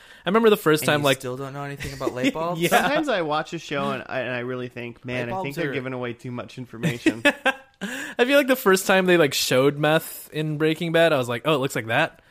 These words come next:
Speaker 1: So, like, did they just eat it or what? Like, <laughs>
Speaker 2: Yeah, I don't
Speaker 1: Yeah, do you even
Speaker 2: I don't
Speaker 1: know
Speaker 2: know.
Speaker 1: how to do meth?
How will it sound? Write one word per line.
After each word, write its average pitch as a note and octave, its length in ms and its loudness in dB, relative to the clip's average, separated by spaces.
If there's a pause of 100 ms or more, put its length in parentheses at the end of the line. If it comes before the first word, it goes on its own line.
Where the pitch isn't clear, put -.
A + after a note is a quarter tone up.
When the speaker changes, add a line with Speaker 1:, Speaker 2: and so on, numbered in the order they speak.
(140)
Speaker 1:
So, - 120 -8
like, B2 120 -4
did B2 100 -6
they A#2+ 80 -4
just A2 200 -8
eat C3+ 200 -2
it F#3 160 2
or C#3 80 0
what? A#2 280 -2
Like, A2 280 -10 (340)
<laughs> - 1000 -10
Speaker 2:
Yeah, G2 300 -16
I A2 160 -12
don't A2+ 260 -18 (1200)
Speaker 1:
Yeah, B2+ 180 4
do C3 140 -2
you C#3+ 80 4
even C#3+ 140 0
Speaker 2:
I C#3+ 40 -2
don't C#3+ 80 4
Speaker 1:
know D3 40 6
Speaker 2:
know. C#3 60 0
Speaker 1:
how D3+ 100 2
to C#3+ 80 2
do C3+ 180 -2
meth? C3 320 -6